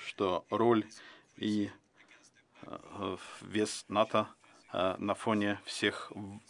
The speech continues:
вызовов и событий, в-, связанных с Украиной, продолжающаяся агрессия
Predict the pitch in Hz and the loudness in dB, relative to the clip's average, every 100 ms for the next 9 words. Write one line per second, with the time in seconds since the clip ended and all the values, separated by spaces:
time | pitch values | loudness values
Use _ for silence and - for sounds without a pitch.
0 | _ - 117 123 104 98 98 - - - | _ -2 4 6 6 6 4 0 -16 -20
1 | - - _ - 95 92 110 - 107 98 | -20 -20 _ -6 -4 -4 -6 -2 0 2
2 | 107 - 101 98 92 - 101 95 92 104 | 2 2 2 2 0 2 2 2 -2 -2
3 | - 98 95 95 - - - - - - | 2 4 4 0 -4 -14 -20 -20 -20 -20
4 | _ _ - 92 98 107 98 95 98 - | _ _ -4 0 2 4 4 4 0 0
5 | 92 92 92 - 98 92 | 0 2 0 2 -2 -2